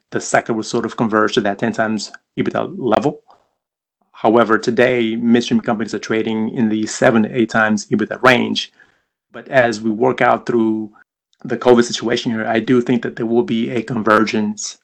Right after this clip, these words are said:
of the multiples to that ten times level going forward. But again,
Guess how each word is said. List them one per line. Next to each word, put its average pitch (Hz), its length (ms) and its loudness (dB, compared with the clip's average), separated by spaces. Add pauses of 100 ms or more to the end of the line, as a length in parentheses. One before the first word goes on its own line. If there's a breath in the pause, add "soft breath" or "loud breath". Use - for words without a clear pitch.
(160)
of 104 240 0
the 101 60 -6
multiples 104 540 0
to - 100 -2
that 104 280 0 (200)
ten 120 160 2
times 107 280 -2
level 104 180 0
going 101 220 -2
forward. 107 360 0
But - 120 -4
again, 104 400 0